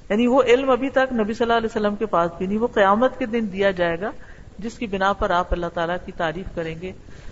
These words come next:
پھر دعا کریں گے اور پھر آپ کو شفاعت کا اذن دیا جائے گا، جو شفاعت کبریٰ کی حدیث آتی ہے اس میں۔ الہدا نے اللہ تعالیٰ کے ناموں کا ایک کارڈ ریوائز کر کے چھاپا تھا، جس میں قرآن اور سنت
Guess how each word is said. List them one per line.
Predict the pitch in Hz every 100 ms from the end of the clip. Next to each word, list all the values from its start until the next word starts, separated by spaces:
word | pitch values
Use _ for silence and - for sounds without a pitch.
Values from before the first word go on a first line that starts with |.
| - -
پھر | 185 160 - 160
دعا | 180 190
کریں | 190 170 165 160
گے |
اور | 175 165
پھر | - 180
آپ | 156 160 -
کو | 170 175 - - - - - - -
شفاعت | - 170 170 170 -
کا | 170
اذن | 165 175 156
دیا | 151
جائے | 151 151 151
گا، | 190 - - - - - 147
جو |
شفاعت | - 185 180 170 170
کبریٰ | 180 170 180 180
کی |
حدیث | 180 160 160 165
آتی | 147 -
ہے | 156
اس | 143 -
میں۔ | - - - - - - - - - - - - -
الہدا | 214 208 214 247
نے | 247 285
اللہ | 185 190 185
تعالیٰ | 185 208 214
کے | 196
ناموں | 170 180 202 196
کا | 180 180
ایک | 180 180 -
کارڈ | 180 175 175 - 170
ریوائز | 170 170 185 185
کر | 180 175
کے | 175
چھاپا | 175 156 190
تھا، | 190
جس | 180 160 -
میں | 185 285 - - - - - - -
قرآن | 185 127 202
اور | 202
سنت | 190 226 226 262 277